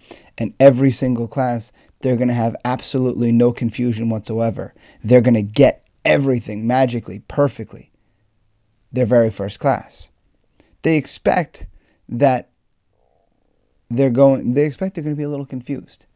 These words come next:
They expect it's gonna take them a little while for them to get it, for them to feel really comfortable with what, what they're doing. And though we expect that as a beginner, what happens is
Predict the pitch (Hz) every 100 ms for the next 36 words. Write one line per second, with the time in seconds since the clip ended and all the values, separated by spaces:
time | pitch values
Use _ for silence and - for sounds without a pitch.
0 | _ _ _ - 139 139 - 151 131 120
1 | 135 123 139 135 120 117 117 131 110 113
2 | 135 117 - _ _ _ - _ _ _
3 | _ _ _ _ _ _ _ _ _ -
4 | - 131 120 127 123 110 - _ - 104
5 | 135 143 - _ _ _ - 131 127 127
6 | 110 143 139 113 120 127 120 - 143 131
7 | 117 110 110 - 113 - 123 120 120 110
8 | 127 143 - _ _ _ _ _ _ _
9 | _ _ _ _ _ - 139 123 117 -
10 | - _ _ _ _ _ _ _ _ _
11 | _ _ _ _ 139 - 123 123 151 160
12 | 135 - 143 131 120 107 110 107 143 143
13 | - _ _ _ _ _ _ _ _ 127
14 | 135 147 160 131 113 107 101